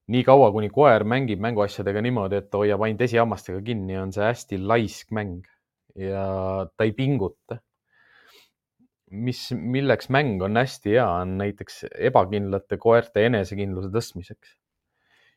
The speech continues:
Just see, et ta õpib mänguasjadest kinni võtma, ta õpib neid kinni hoidma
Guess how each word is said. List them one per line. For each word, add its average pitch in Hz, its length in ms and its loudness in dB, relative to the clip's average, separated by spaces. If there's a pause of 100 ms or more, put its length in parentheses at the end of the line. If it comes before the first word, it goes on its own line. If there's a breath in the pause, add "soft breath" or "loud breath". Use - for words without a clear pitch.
(120)
Just 113 220 -4
see, 98 380 6
et - 180 -6
ta 95 160 0
õpib 113 640 2
mänguasjadest 104 720 -4
kinni 147 320 0
võtma, 95 480 -4
ta 104 160 0
õpib 104 280 -4
neid 101 200 -4
kinni 104 240 -4
hoidma 101 680 2